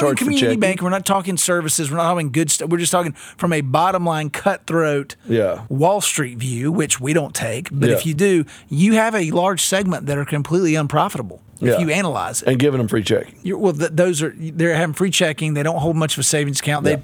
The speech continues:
Speaker 2: they're renters, so they don't have a mortgage
Speaker 1: But,
Speaker 2: with
Speaker 1: but,
Speaker 2: you.
Speaker 1: but banks are very, find it distasteful to, like, try to encourage, you know, um, I, I would say the s-, the strongest stance banks took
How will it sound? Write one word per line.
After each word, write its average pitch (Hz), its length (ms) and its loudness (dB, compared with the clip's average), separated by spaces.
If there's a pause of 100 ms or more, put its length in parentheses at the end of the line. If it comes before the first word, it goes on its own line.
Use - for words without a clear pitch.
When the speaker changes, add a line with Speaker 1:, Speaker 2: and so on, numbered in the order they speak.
Speaker 2:
they're 156 240 0
renters, 175 460 2
so 156 140 0
they 147 80 0
don't 175 120 2
have 170 100 2
a 165 40 0
mortgage 165 400 2
Speaker 1:
But, - 20 -4
Speaker 2:
with 127 100 0
Speaker 1:
but, 147 140 2
Speaker 2:
you. 147 100 -6
Speaker 1:
but 135 320 2
banks 226 400 0
are 143 120 2
very, 143 1080 2 (280)
find 151 320 2
it 123 100 -4
distasteful 120 680 0
to, 113 180 0
like, 104 420 0
try 117 240 2
to 107 100 -2
encourage, 104 760 -2 (540)
you 113 120 4
know, 98 320 0
um, 92 420 -2
I, - 120 2 (100)
I 147 240 0
would 196 120 0
say 185 160 0
the 139 80 -2
s-, - 200 -4 (140)
the 117 220 2
strongest 139 840 -2
stance - 760 -2 (400)
banks 123 600 -2
took - 560 -2